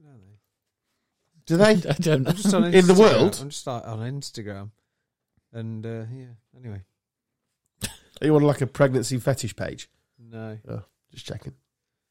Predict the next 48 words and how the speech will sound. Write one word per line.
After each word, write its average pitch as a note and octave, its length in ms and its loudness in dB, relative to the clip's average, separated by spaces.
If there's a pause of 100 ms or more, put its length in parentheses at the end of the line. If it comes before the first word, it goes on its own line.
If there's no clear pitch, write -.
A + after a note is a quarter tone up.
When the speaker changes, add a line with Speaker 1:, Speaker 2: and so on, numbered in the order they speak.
(500)
Speaker 1:
Uh, G3 200 -12
I F#3 60 -8
don't G3 200 -6
know. F#3 80 -2
I'll G#3 120 0
come G#3 200 -6
back D#3+ 200 -2
to C#3+ 120 -6
you. B2 60 -2
You D3 160 -4
carry D#3 240 -6
on D3 100 -4
with C#3 120 -10
the - 60 -20
podcast. C3 340 -12
Speaker 2:
I - 40 4
Speaker 1:
I'm F#3 60 4
Speaker 2:
mean, G3+ 180 8
Speaker 1:
gonna C#3+ 80 -4
do D#3+ 60 4
Speaker 2:
I G3 140 8
Speaker 1:
some F#3+ 100 0
Speaker 2:
mean, C#3+ 100 -2
all G#3 200 10
Speaker 1:
research. A2 480 -10 (720)
Speaker 2:
Numero D#3+ 460 8
uno A#2 520 6 (140)
currently A#2+ 340 6
is A2 80 0
Laura A#2 200 6
Woods, A2 260 -2
isn't A2 120 -4
it? F#2+ 160 -12
I A2+ 40 -6
mean, A#2 160 0
that A#2+ 160 4
Speaker 3:
Oh, A2+ 100 2
yeah, A2 80 2
Speaker 2:
is, G#2 120 2
Speaker 3:
Laura G2+ 160 2
Speaker 2:
that's A2+ 220 4
Speaker 3:
Woods. - 80 -14
Speaker 2:
just C3 160 -2
dreamboat A2+ 400 2
land, A2 240 -4
isn't A2+ 120 -2
it? G2 40 -8
Speaker 3:
Yeah. F2+ 140 -12